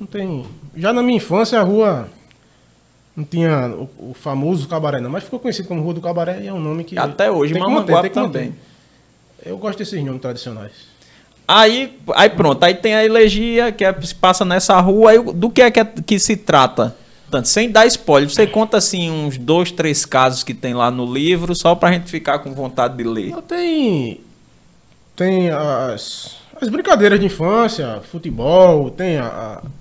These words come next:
Speaker 1: a, as iniciações sexuais também. São coisas básicas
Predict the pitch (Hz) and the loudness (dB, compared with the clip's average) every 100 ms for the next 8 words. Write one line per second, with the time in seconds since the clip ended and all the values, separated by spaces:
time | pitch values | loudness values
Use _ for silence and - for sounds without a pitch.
0 | - - - 139 143 185 208 165 175 165 | -20 -20 -14 -10 -6 -2 0 0 0 -2
1 | 175 - 165 156 160 151 131 185 190 139 | -2 -2 2 2 2 0 0 -2 -4 -4
2 | 107 85 - - - - - - - - | -6 -12 -18 -20 -20 -20 -20 -20 -20 -20
3 | - - 320 359 339 254 226 - - - | -20 -16 -10 -8 -8 -8 -12 -20 -20 -6
4 | 208 190 143 113 139 151 | 0 0 -2 -4 -2 0